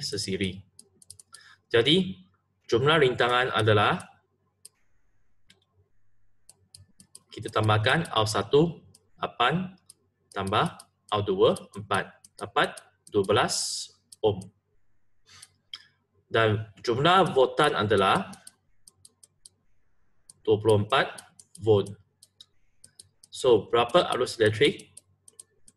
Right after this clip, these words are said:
So, dua puluh empat bahagi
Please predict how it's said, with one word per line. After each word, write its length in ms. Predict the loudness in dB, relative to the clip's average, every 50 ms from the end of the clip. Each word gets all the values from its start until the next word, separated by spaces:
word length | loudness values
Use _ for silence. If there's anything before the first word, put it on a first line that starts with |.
| _ _ -20 _ _ _ _ _ _ _ _ _ _ _ _ _ _ _ _ _ _ _
So, 240 | -6 -2 -2 -2 0
dua 160 | 0 -2 -2
puluh 240 | 2 4 4 4 4
empat 640 | 2 0 0 0 0 -4 -8 -18 -20 _ -20 -10
bahagi 640 | _ -4 -2 0 0 -2 -2 -2 -4 -4 -4 -6 -8